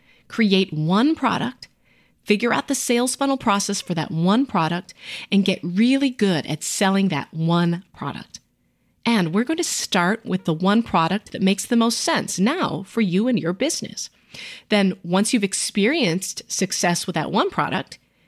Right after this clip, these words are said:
you can replicate this same process each time you decide to create a new product. If you do, because some people just start with one product and scale the heck out of that one product, and they don't need to create a whole library of offers in order to be profitable.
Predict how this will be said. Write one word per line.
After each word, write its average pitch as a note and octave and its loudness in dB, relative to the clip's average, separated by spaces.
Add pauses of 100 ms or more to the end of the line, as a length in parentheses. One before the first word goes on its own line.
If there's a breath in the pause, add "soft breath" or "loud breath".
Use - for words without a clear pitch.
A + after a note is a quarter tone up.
(200)
you G#3 2
can A3 0
replicate B3+ -2
this E3+ -4
same B3+ 0
process F#3 -2
each A#3+ 0
time B3 2
you C4 4
decide F3+ 0
to A3 0
create C#3+ -4
a F#3 0
new C4 4
product. - -8 (360 loud breath)
If B4+ 2
you C#4 4
do, - -6 (200)
because B3+ -2
some B4+ -2
people F#3+ 0 (360 loud breath)
just A#3 -2
start - 0
with E4+ -4
one C4 2
product A#3+ 2
and F#3+ 4
scale C#4 2
the A#3+ 2
heck C#4+ 0
out A#3+ 4
of F3+ 2
that F3+ 2
one F3+ 2
product, F3+ 2
and A#3 2 (220 loud breath)
they C#4 0
don't E4+ 0
need C4+ 4
to G#4+ 2
create E3 0
a - -2
whole G#3 4
library G#3 4
of F#3 2
offers - -2
in G3+ 2
order A#3+ 4
to A3 2
be G#3 2
profitable. C4+ -4